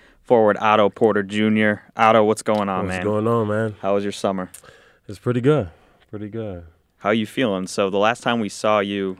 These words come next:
Speaker 1: unfortunately, you didn't play in, uh, Game Six against the Raptors. You had
Speaker 2: Mm-hmm.
Speaker 1: something going on with your, your knee.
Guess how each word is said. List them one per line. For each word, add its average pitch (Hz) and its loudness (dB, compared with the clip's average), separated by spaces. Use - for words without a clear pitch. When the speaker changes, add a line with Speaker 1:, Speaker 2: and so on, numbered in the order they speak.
Speaker 1:
unfortunately, 104 -8
you 95 -8
didn't 98 -8
play 101 -4
in, 92 -10
uh, 90 -8
Game 95 -10
Six - -10
against 95 -16
the 92 -10
Raptors. 92 -8
You 90 -14
had 92 -6
Speaker 2:
Mm-hmm. 98 -6
Speaker 1:
something 95 -14
going 95 -8
on 92 -10
with 98 -14
your, 90 -10
your 92 -16
knee. 104 -8